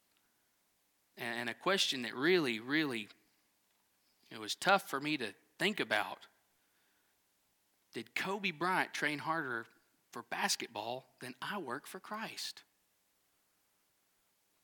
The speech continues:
You know, it's very possible that there are hundreds of people out there in the world today that are working harder at putting a ball through a hoop than I work for,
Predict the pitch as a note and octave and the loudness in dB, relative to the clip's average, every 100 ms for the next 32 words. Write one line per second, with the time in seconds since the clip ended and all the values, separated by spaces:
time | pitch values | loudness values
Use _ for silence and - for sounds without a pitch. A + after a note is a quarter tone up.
0 | _ _ _ _ _ _ _ - - G3+ | _ _ _ _ _ _ _ -20 -8 -4
1 | A3+ B3 - A3 G3 G3+ A#3+ - E3 C3+ | -2 -2 0 0 2 2 2 2 -2 -2
2 | G3 G#3 C3 F#3+ A3+ F3 D#3+ A3+ B3 E3 | -2 -2 0 0 0 -2 0 0 4 4
3 | D#3 E3+ E3 D#3+ F3+ D3+ F#3+ D#3+ C#3 B2+ | 4 2 0 2 2 4 4 4 2 4
4 | E3+ F3 C3 G3 F#3 D3 - G#3+ D3+ E3 | 4 4 4 6 8 6 2 -2 2 4
5 | F#3 F3+ C3+ C3 C#3 C3 C#3 A3+ F3 C#3 | 4 2 -2 -2 -4 0 0 0 -2 -4
6 | - A#2 | -8 -12